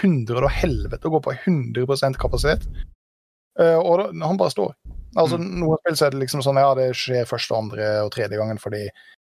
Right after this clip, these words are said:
Speaker 1: han skal compile shaders og så videre og så videre. Men han kommer seg jo inn. Men du hadde jo spilt ganske mye av den ene matchen før jeg liksom bare, «Du, <laughs> gjør en
Speaker 2: Ja,
Speaker 1: god
Speaker 2: så vi
Speaker 1: match.»
Speaker 2: rekker jo dødd en gang før du kom inn, så det
Speaker 1: Ja, ja. Så, eh, altså,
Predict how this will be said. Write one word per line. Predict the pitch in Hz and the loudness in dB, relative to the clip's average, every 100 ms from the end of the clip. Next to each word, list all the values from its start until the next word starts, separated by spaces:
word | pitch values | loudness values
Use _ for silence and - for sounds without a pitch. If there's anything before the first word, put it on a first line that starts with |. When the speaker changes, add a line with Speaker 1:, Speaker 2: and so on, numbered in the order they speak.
| _ | _
Speaker 1:
han | 113 117 | -4 -2
skal | 131 | -2
compile | 120 113 117 110 107 | -4 -2 0 0 0
shaders | 117 110 107 - - | 0 -2 -4 -8 -8
og | |
så | - 104 | -6 -6
videre | 101 | -8
og | - | -8
så | 110 | -8
videre. | 107 | -2
Men | 117 135 | 2 2
han | - | 0
kommer | 123 | -2
seg | - 165 | 0 0
jo | - | 0
inn. | 131 104 _ _ _ _ | -4 -6 _ _ _ _
Men | - | 0
du | 160 | 2
hadde | 208 | 2
jo | 135 | 0
spilt | - 131 135 | -2 0 0
ganske | 127 - | 0 -2
mye | 160 123 | -2 0
av | 120 220 | 0 0
den | 127 | -2
ene | 120 | 0
matchen | 113 123 - 143 | -2 -2 -2 -2
før | 113 110 | 0 0
jeg | 113 | 0
liksom | 110 | 0
bare, | 117 113 113 | 0 2 2
«Du, | 127 - _ - | 0 -2 _ -14
<laughs> | 110 143 - - | -6 -6 -6 -4
gjør | 123 | -2
en | 120 | 2
Speaker 2:
Ja, | 139 | 0
Speaker 1:
god | 123 | 2
Speaker 2:
så | |
vi | 131 | 2
Speaker 1:
match.» | 127 | 2
Speaker 2:
rekker | - 120 | 2 -2
jo | 113 | -2
dødd | 113 143 175 | -4 0 2
en | 202 | 2
gang | 202 185 | 0 0
før | 180 | 0
du | 175 | 0
kom | 175 202 | 2 2
inn, | 196 | 0
så | - 175 | 0 2
det | 143 135 117 - 110 156 | 4 2 2 2 4 4
Speaker 1:
Ja, | 170 - 143 | 2 0 2
ja. | 160 - _ _ _ _ _ _ _ _ - | 2 -2 _ _ _ _ _ _ _ _ 0
Så, | 147 139 135 | 4 4 4
eh, | 127 127 | 4 2
altså, | 127 135 | 0 2